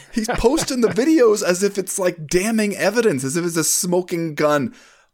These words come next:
Speaker 2: "See, this proves that he's faking." It's like, bro, I'm watching the video that you posted,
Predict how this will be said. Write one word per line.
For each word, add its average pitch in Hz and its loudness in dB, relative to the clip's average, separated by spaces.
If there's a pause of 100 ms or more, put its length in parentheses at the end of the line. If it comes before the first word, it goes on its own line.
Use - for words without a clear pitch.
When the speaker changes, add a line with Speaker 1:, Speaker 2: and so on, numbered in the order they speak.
(120)
Speaker 2:
"See, 185 0
this 170 2
proves 156 0
that 139 -2
he's 151 -4
faking." 196 -2
It's 254 -6
like, 139 0
bro, 165 2 (460)
I'm 190 2
watching 214 -2
the 160 0
video 170 0
that 143 0
you 143 -2
posted, 147 -4